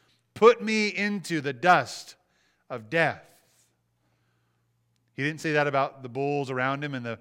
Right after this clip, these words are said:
the lions roaring and the people that were ravenous against him. He said this against the Father, to the Father, "Father, you, you have put me into the dust of death." Well, how do we make sense of that? 'Cause that seems pretty harsh.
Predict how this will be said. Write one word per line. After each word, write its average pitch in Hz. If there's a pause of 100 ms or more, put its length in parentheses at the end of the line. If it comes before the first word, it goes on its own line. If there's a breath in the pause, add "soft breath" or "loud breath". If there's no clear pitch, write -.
the 120
lions 135
roaring 131
and 131
the 120
people 131
that 131
were 123 (260 soft breath)
ravenous 139
against 135
him. 151
He 135
said 151
this 143
against 135 (280 soft breath)
the 131
Father, 160
to -
the 143
Father, 175
"Father, 143
you, 151 (680 soft breath)
you 208
have 175
put 156
me 135
into 131
the 120
dust 131
of 104
death." 107 (1120)
Well, 113
how 147
do 151
we 139
make 127
sense - (120)
of 95
that? 87 (1700)
'Cause 113
that 127
seems 123
pretty 113
harsh. -